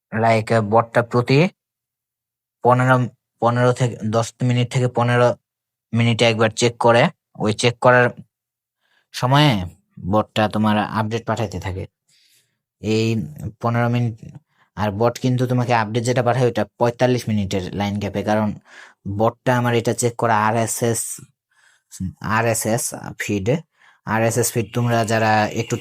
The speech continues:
টেকনিক্যাল আছো, ওরা আরএসএস ফিডটা বুঝবে, যারা একটু কম টেকনিক্যাল ওরা নাও বুঝতে পারো আরএসএস ফিডটা। তো যাই হোক, আমার এই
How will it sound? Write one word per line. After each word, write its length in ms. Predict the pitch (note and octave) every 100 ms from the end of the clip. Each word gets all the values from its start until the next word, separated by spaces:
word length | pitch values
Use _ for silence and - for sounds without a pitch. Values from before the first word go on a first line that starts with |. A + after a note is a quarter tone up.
| C3+
টেকনিক্যাল 400 | B2 C3+ B2+ A#2
আছো, 200 | A2 A2+ A#2+ D3+ - - _ -
ওরা 140 | A2 G#2+
আরএসএস 320 | A2 A2 A2+ -
ফিডটা 260 | G#2 - G2+
বুঝবে, 280 | A2 G#2 G#2+ G#2+ G2
যারা 160 | G2+ G#2 _ - C3+ - G#2+
একটু 120 | - -
কম 100 | A#2 A#2
টেকনিক্যাল 360 | A2 A2+ A2 A2+ A2
ওরা 140 | G#2 G#2
নাও 120 | G#2+ G#2+
বুঝতে 200 | G#2 - G#2+
পারো 120 | G#2+ G2+
আরএসএস 340 | G2 G2 G#2 -
ফিডটা। 320 | G#2 - - G#2+ D3 _ _ _ _ _ _ _ -
তো 60 | A#2
যাই 140 | A#2+ B2
হোক, 120 | C3 B2 - - A2
আমার 160 | A#2 A2+
এই 60 | A2